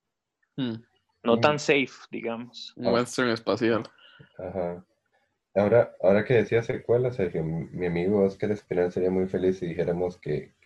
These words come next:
Speaker 3: que haremos una secuela de Drive, sin dudas.
Speaker 2: Mm, ok.
Speaker 3: Creo que sí se puede.
Speaker 2: ¿Sí?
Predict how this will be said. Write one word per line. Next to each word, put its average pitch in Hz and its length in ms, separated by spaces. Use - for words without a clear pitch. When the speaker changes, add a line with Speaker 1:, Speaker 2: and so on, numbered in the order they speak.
Speaker 3:
que 78 60
haremos 82 280
una 87 160
secuela 85 520
de 76 160
Drive, 76 400
sin 76 220
dudas. 73 440
Speaker 2:
Mm, 220 540
ok. - 160
Speaker 3:
Creo 120 160
que 220 80
sí 196 100
se 226 80
puede. 175 380
Speaker 2:
¿Sí? 202 320